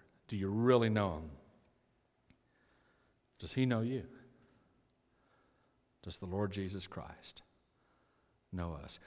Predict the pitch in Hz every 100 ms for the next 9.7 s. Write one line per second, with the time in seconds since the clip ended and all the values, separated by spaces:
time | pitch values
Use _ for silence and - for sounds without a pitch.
0 | - - - _ - 101 110 135 131 127
1 | 127 123 113 101 92 107 107 104 104 101
2 | 98 98 127 127 98 90 92 98 101 95
3 | 90 - 85 80 - - - _ _ _
4 | _ _ _ _ _ _ _ - 156 151
5 | 123 120 110 87 95 104 107 101 92 101
6 | 92 90 78 - - - - - 135 -
7 | 135 127 - - - - - 123 113 -
8 | 113 101 85 87 92 95 95 92 110 101
9 | 95 - 90 82 82 - -